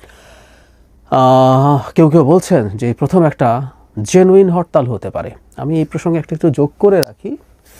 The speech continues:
আমার খুবই, খুবই রিলায়েবল একজন মানুষ, আহ, যার সাথে আমার খুবই ক্লোজ কানেকশন আছে,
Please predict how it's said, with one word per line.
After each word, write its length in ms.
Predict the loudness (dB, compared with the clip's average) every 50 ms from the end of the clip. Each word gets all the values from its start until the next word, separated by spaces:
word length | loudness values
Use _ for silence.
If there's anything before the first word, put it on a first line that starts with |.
| -20 _ -20 -20 _ -4
আমার 160 | -2 -2 -2
খুবই, 640 | -2 -4 -2 -2 0 2 2 2 2 0 0 -4 -6 -10 -10
খুবই 300 | -6 -4 -2 0 0 0
রিলায়েবল 580 | 2 2 0 2 2 2 2 0 0 0 0
একজন 440 | 0 -2 -4 -4 -4 -4 -4 -4 -6 -10 _ _ _ _ _ _ _ _ _ _ _ _ _ _ _ _ _ _ _ _ _ _ -6
মানুষ, 600 | -2 -2 0 0 2 0 0 -2 -4 -10 -4 -2
আহ, 220 | 0 0 0 -2
যার 240 | -2 -2 -2 -2 -4 -6 -14 -20 -20 _ _ _ _ _ _ _ _ _ _ _ _ _ _ _ _ _ _ _ -16
সাথে 160 | -10 -8 -6
আমার 100 | -6 -6
খুবই 180 | -4 -4 -4
ক্লোজ 300 | -4 -4 -4 -4 -4 -4 -6
কানেকশন 640 | -8 -8 -6 -2 -2 -2 -2 -4 -4 -2 -2 -2 -2
আছে, 360 | -4 -6 -10 -14 -14 -14